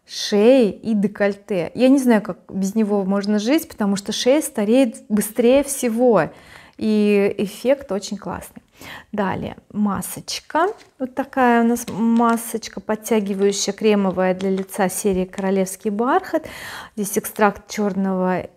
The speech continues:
ириса, который влияет на то, чтобы укрепить кожу, да, подтянуть её. И вообще эта серия мне очень нравится. У неё роскошный дизайн. Да, это вот просто дорогая, красивая серия.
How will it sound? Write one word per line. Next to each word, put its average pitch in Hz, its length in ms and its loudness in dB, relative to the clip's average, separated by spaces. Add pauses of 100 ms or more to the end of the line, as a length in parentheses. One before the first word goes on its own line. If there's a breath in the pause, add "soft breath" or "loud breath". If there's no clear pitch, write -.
(260)
ириса, 247 1400 2
который 190 540 -4
влияет 202 680 0
на 196 140 -2
то, 202 140 -6
чтобы 196 320 -6 (200 loud breath)
укрепить 226 920 -2
кожу, 180 460 -6
да, 185 100 -2
подтянуть 233 1120 2
её. 180 200 -4 (340 loud breath)
И 233 160 0
вообще 214 420 0
эта 302 140 -4
серия 233 380 2
мне 190 260 0
очень 214 380 -2
нравится. 175 460 -6
У - 60 -6
неё 202 300 0
роскошный 220 580 -2
дизайн. 247 480 2 (600 soft breath)
Да, 214 80 0
это 214 180 0
вот 190 120 -6
просто - 320 -2
дорогая, 190 520 2
красивая 220 540 -6
серия. 175 400 -8